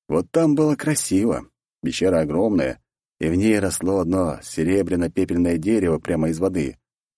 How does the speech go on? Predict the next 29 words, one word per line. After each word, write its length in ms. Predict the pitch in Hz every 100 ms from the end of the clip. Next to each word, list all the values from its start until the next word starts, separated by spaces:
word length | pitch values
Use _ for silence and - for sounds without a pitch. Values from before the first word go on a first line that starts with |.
| -
а 140 | 78
вода 400 | 87 92 117 127
тут 180 | 110 110
была 260 | 98 107 101
повсюду. 680 | 110 - - 95 67 60 - _ _ _ _ _ -
Явно 420 | 107 156 147 143
источник 480 | - 160 127 - 104
пробивался 560 | 107 107 110 92 85
очень 200 | 80 90
глубоко 460 | 85 98 107 143 113
из-под 240 | - 80
земли. 460 | 71 113 104 62 - _ _ _ _ _ _ -
Обычно 460 | 69 78 98 98 85
такие 260 | 87 87
места 440 | 87 - 107 107 82
ценны 420 | - 85 92 101
своими 440 | 85 80 90 87 78
термальными 640 | - 87 85 90 87 85
источниками 720 | 87 - 127 - - 67 65 - _ _ -
и 60 |
служат 380 | 110 139 135 135
хорошим 400 | - 95 113 104
местом 360 | 107 95 104 98
отдыха. 560 | - 135 73 65 62 - _ _ _ _ _ -
А 100 | 80
тут 180 | 156 156
всё 140 | 147
было 220 | 147 147
наоборот. 640 | 143 147 147 120 87 78